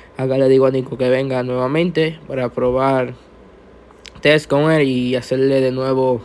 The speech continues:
bueno, para que vean, para matarlo nuevamente. Acá le digo, "Si me deja matarlo nuevamente", ya saben.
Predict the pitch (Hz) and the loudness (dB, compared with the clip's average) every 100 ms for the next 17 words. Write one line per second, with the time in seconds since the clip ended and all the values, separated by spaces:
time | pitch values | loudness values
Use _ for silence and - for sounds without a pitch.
0 | - - - 156 180 131 131 127 127 131 | -14 -20 -6 -2 -2 -4 -4 -6 -2 -2
1 | 165 165 160 - - - - - 127 123 | -2 -4 -10 -20 -20 -20 -16 -6 -6 -6
2 | 123 127 139 131 131 123 117 113 - - | -6 -2 0 0 -2 -2 -4 -8 -12 -20
3 | - - - - - 123 123 123 127 131 | -20 -20 -20 -16 -14 -10 -6 -4 -2 -2
4 | 127 123 123 123 123 120 123 123 127 139 | -4 -8 -8 -6 -6 -6 -6 -4 -4 -4
5 | 185 180 147 165 180 185 | -6 -4 -4 -4 -6 -6